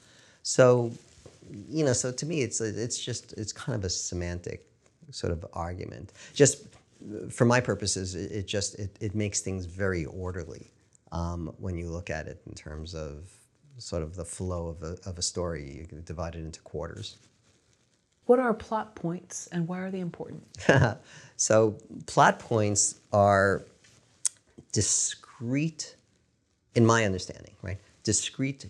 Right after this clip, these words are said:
Speaker 1: chunks of information that add to the overall knowledge of the story. So,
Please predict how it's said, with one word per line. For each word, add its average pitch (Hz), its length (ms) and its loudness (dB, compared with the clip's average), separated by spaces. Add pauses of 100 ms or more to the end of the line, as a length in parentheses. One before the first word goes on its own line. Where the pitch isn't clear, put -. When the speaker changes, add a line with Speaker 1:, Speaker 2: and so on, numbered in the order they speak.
Speaker 1:
chunks - 520 -4
of 92 100 -4
information 90 960 -6 (460)
that - 300 2
add 104 460 -2 (120)
to 101 260 0
the 92 200 -4
overall 92 720 -2 (100)
knowledge 90 880 -4 (380)
of 90 160 0
the 82 80 -6
story. - 460 -4 (400)
So, 101 500 6